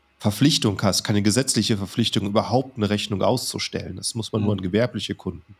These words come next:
Speaker 2: Okay.
Speaker 1: Und, ähm, das heißt, den Schritt hätt-, hätte man nicht machen müssen. Wenn man ihn macht, ist es halt ein schöner Extra-Service, dass der Kunde seine Rechnung kriegt.
Speaker 2: Mhm.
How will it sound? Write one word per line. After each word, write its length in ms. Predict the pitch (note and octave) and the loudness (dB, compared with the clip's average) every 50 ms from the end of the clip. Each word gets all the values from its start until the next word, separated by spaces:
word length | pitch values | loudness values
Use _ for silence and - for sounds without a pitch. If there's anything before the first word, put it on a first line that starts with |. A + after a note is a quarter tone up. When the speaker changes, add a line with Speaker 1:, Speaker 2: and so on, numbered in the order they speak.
| _ _ _ _ _ - | _ _ _ _ _ -8
Speaker 2:
Okay. 300 | A2+ A2+ - - A2 A2+ A#2 | -8 -6 -4 -2 -4 -2 0
Speaker 1:
Und, 420 | A2+ G2 G2+ G2+ G2 G2 F#2 - - | 2 2 2 2 2 0 -2 -2 0
ähm, 220 | - G2 F#2+ F#2 | 2 2 2 2
das 100 | F#2 G2+ | 2 0
heißt, 160 | A2+ G#2+ - | 0 2 4
den 120 | C3 A2 G#2+ | 4 2 4
Schritt 220 | - - A#2 G2 A2+ | 2 2 2 2 2
hätt-, 240 | A#2 A#2 - - - | 0 0 -2 -6 -14
hätte 480 | - - - - A2 A2+ C#3 B2 - | -12 -12 -8 -2 0 0 2 2 2
man 160 | B2+ A#2+ A#2 A2 | 4 4 4 4
nicht 180 | A2 G2+ - | 2 2 2
machen 260 | A#2+ A2 - - F#2+ | 0 0 0 0 0
müssen. 340 | F#2 G2+ A2 - - F#3 D3+ | 2 2 2 2 2 2 4
Wenn 120 | A2+ A2+ C3+ | 4 4 4
man 80 | F3+ F#3 | 4 2
ihn 80 | D#3+ | 2
macht, 240 | D3 D#3 F#3 - - | 2 2 0 -2 -4
ist 80 | C3 B2+ | -4 -4
es 100 | B2+ C3+ | -2 0
halt 160 | B2 A#2+ A#2 | 0 0 0
ein 120 | - - _ _ - | -2 -8 _ _ 2
schöner 260 | - D3 A#2+ A2 A#2 | 4 4 4 4 2
Extra-Service, 720 | B2+ - - - E3 C#3 - - D3+ D3 C#3+ F3 F#3+ - - | 2 0 0 0 0 0 2 2 2 4 4 2 2 0 -2
dass 80 | - | -4
der 100 | - C3 | -4 -4
Kunde 220 | A#2+ - A#2+ A#2+ A#2 | -4 -2 -2 0 2
seine 220 | A#2+ A2 A2 G#2+ | 2 2 2 2
Rechnung 280 | B2+ B2+ - - C3+ A2 | 0 -2 -2 -2 -4 -2
kriegt. 400 | - - C3 - - - - B2+ | 0 0 0 0 0 -4 -4 -2
Speaker 2:
Mhm. 440 | A2+ G#2+ G#2 G2+ G#2 A2+ A#2+ A#2+ | 0 0 0 0 -2 -6 -8 -12